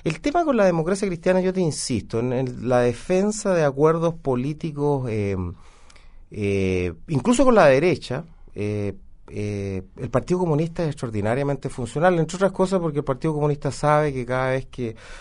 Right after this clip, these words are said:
han habido quiebres o tensiones muy grandes en la democracia, uno de los que más sufre es el Partido Comunista.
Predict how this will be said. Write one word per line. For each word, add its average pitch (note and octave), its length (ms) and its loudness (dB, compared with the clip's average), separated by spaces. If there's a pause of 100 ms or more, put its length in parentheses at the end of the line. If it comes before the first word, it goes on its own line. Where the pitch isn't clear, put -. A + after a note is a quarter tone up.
(160)
han A#2 140 0
habido A2+ 600 0 (380)
quiebres C#3+ 520 4
o G#2+ 60 0
tensiones A2+ 360 -2
muy A#2 160 -2
grandes A#2+ 340 0
en A#2 100 -2
la A#2 100 0
democracia, A2+ 760 0
uno C3+ 300 2
de A#2 60 4
los G#2 100 0
que G#2 120 -4
más A#2+ 160 -2
sufre C3 380 -4
es A2+ 60 -2
el G#2+ 80 -6
Partido A2+ 300 -2
Comunista. A#2+ 560 -4